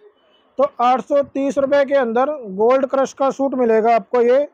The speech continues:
दुपट्टा वर्क के साथ। उसके बाद क्या करेंगे, वीडियो को ध्यान से देखते रहिए और भी fancy fancy आपको डिजाइन दिखाएंगे।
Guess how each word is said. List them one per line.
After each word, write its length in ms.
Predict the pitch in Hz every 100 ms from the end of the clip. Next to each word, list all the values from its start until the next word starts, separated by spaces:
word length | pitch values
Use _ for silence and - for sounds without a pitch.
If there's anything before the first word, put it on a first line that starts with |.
| 202
दुपट्टा 400 | 208 220 - 262
वर्क 220 | 254 240
के 200 | - 285
साथ। 1200 | 370 _ - 262 208 - _ _ _ _ - _ 247
उसके 220 | - 285
बाद 260 | 277 294
क्या 160 | 277 294
करेंगे, 360 | 294 285 277 285 302 _ 226
वीडियो 340 | 240 247 285
को 100 | 285
ध्यान 300 | 247 233 254
से 140 | 262 285
देखते 320 | 277 247 311
रहिए 340 | 285 247 240 302 _ _ _ _ _ -
और 360 | 247 262 269 - _
भी 120 | 262 277
fancy 360 | - 254 220
fancy 320 | 262 254 226 277
आपको 240 | 269 277
डिजाइन 340 | 262 247 277 285
दिखाएंगे। 480 | 240 226 214 247